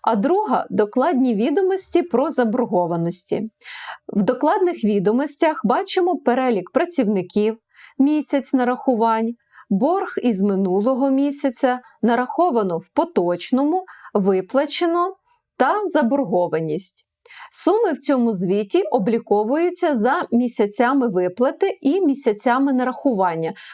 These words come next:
а не за датами, коли фактично була здійснена виплата.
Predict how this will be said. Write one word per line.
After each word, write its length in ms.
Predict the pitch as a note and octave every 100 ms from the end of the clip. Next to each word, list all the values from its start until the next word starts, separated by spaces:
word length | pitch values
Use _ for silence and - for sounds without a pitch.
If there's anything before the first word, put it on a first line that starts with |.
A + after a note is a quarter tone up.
| -
а 160 | - E4+
не 160 | E4
за 180 | C4 B3+
датами, 600 | F3 F3+ F3+ F3+ F3+ E4+ G4+ G#4
коли 400 | B3+ A#3 D4 F#4+
фактично 800 | - - - A#3 C#4 - F4+ F4+
була 440 | G#3+ G3 A3 -
здійснена 760 | A3+ F#3+ F3 A3 A#3 B3 A3+ A3
виплата. 640 | F3+ E3+ - E3+ E3+ -